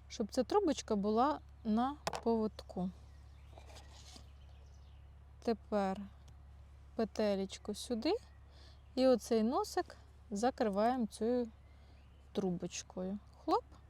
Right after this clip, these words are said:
все, наш монтажик готовий. Тепер беремо наш шок-лідер, який у нас іде на катушки. На катушки йде жилка, потім шок-лідер.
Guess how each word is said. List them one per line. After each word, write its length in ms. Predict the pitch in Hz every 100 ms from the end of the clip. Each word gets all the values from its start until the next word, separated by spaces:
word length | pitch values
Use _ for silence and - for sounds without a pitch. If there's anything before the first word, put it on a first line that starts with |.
| -
все, 340 | - - 349 370 - -
наш 320 | 226 294 349
монтажик 680 | 294 247 233 - 233 277 285 - - - - - -
готовий. 840 | 190 277 - - 202 180 175 269 381 - - - - - - -
Тепер 360 | 262 440 480
беремо 440 | 254 247 311 381 240 -
наш 340 | 262 302 -
шок-лідер, 800 | 247 - 247 - 208 202 180 285 440 - 240
який 500 | 214 214 - 330 320
у 40 | 220
нас 360 | 220 277 -
іде 420 | - 185 214 254 -
на 180 | 233
катушки. 520 | 214 208 - 180 - 208
На 120 | 240
катушки 460 | 285 - 240 -
йде 200 | 226 202
жилка, 380 | 240 392 466 269
потім 500 | - 277 311 277 240 -
шок-лідер. 600 | 247 - 208 180 185